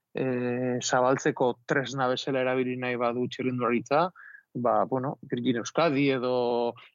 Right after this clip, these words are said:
eh, Basque Virgin Country edo, bueno, ba, ba, txantxetarako emango luke, eta segurazki bai Asemanitako gidoilariek, ba, kanpaina politen bate egin lezakete horrekin, baina ez dugu ahaztu behar,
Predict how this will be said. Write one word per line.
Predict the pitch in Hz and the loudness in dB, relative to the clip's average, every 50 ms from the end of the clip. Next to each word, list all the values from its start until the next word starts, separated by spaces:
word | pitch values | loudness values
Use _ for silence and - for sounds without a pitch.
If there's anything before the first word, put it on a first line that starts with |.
| _ - 123 113 | _ -12 -10 -8
eh, | - - 120 117 110 113 117 113 | -6 -4 -2 -2 -2 -2 -2 -2
Basque | 117 117 135 135 131 - - 131 | 0 2 2 2 2 0 -2 0
Virgin | 143 139 131 120 120 117 113 | 0 0 0 -2 -4 -4 -2
Country | - 160 190 185 156 170 156 165 151 147 | 0 2 2 2 0 2 2 2 2 2
edo, | 135 127 127 120 | 0 0 -2 0
bueno, | 131 175 170 147 151 - - | 2 0 0 0 -2 -8 -6
ba, | - 117 110 110 107 | -6 -6 -6 -4 -4
ba, | 113 117 113 | -2 -2 -2
txantxetarako | - - - 151 147 - 160 135 151 135 131 131 - - 156 | -2 -2 -4 -2 0 0 0 0 2 2 2 0 2 2 0
emango | 151 143 156 151 139 139 | 0 2 0 -4 -2 -2
luke, | 139 135 131 - - 180 185 160 | -2 -2 -2 0 2 2 2 2
eta | - 135 | 0 -4
segurazki | - 139 127 131 139 139 131 - - 151 139 139 135 _ _ _ _ _ _ _ - - | -6 -4 -2 0 0 0 -2 -4 -6 -4 -2 -2 -4 _ _ _ _ _ _ _ -12 -8
bai | 127 123 131 135 139 | 0 2 2 4 4
Asemanitako | 127 123 - 135 131 131 135 127 - 131 123 - 131 123 | 2 2 -2 -4 -4 -4 -4 -2 -2 -2 0 2 0 2
gidoilariek, | 135 131 131 135 135 135 131 131 131 135 139 135 127 | 2 2 2 2 4 4 4 4 4 4 2 2 2
ba, | 123 123 127 | 0 -2 -2
kanpaina | - 131 123 127 - 131 135 135 131 127 | -2 -6 -4 -2 -2 -2 0 0 -2 0
politen | - 131 131 131 131 - 127 123 | 0 0 0 0 -2 -4 -2 0
bate | 123 123 127 - 127 127 123 120 _ _ - - - - _ _ _ | 0 -2 0 0 0 0 0 -4 _ _ -20 -20 -20 -20 _ _ _
egin | - - - 135 139 143 143 | -8 -4 0 2 2 2 2
lezakete | 135 127 - - 135 - 143 131 - 143 | 2 0 0 0 -2 -2 -2 -2 -2 0
horrekin, | 135 139 143 143 - - 175 190 208 190 _ - - _ _ _ _ - - | 0 2 2 0 0 -2 -2 -2 -4 -4 _ -20 -20 _ _ _ _ -4 -2
baina | 131 127 127 127 120 117 117 117 113 101 - - | -2 -2 -2 -4 -4 -2 -2 -2 -2 -4 -4 -6
ez | 127 117 | -10 -4
dugu | 120 131 120 123 131 | -2 -2 0 0 0
ahaztu | 127 - - 151 139 139 | -2 -2 -2 0 2 4
behar, | 147 147 151 160 160 151 | 4 4 4 4 2 0